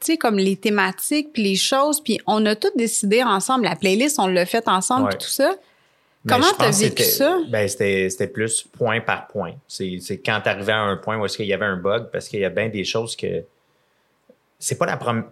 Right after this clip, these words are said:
Speaker 2: c'est pas la première fois qu'on va à un mariage à cet endroit-là en plus.
Speaker 1: Non.
Speaker 2: Fait que, tu sais, c-, ça l'enlève un peu de, de, de questionnement du déroulement ou justement les affaires qui nous a gossé ou qui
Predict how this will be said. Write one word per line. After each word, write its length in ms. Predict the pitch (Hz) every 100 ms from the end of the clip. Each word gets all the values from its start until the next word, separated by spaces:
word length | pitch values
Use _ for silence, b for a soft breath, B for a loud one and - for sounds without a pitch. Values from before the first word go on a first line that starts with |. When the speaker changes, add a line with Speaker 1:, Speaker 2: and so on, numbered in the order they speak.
| -
Speaker 2:
c'est 180 | -
pas 100 | -
la 80 | 143
première 320 | - 120 117
fois 140 | - 131
qu'on 180 | 113 92
va 140 | 98
à 60 | 107
un 140 | 101
mariage 720 | 95 90 95 95 107 104 104 -
à 120 | 110
cet 200 | - 107
endroit-là 480 | 101 98 92 90 95
en 220 | 107 92
plus. 380 | - 95 98 127
Speaker 1:
Non. 280 | 233 220 202 - -
Speaker 2:
Fait 200 | - -
que, 60 |
tu 120 | 127
sais, 160 | 127 -
c-, 60 | -
ça 240 | - - 98
l'enlève 440 | 101 98 104 113
un 120 | 98
peu 240 | 92 113 98 _ _ 123
de, 180 | 98 90
de, 460 | 92 90 85 85 - b b b -
de 80 |
questionnement 840 | 113 - 123 - 123 101 98 104 117
du 220 | 107 95
déroulement 800 | 95 110 110 107 98 98 101 107
ou 300 | 98 92 95
justement 480 | 95 104 - 104 117
les 200 | 101 98
affaires 420 | 92 - 120 -
qui 180 | - 107
nous 220 | 98 95
a 80 | 98
gossé 560 | 95 87 - 110 113
ou 0 |
qui 20 | 113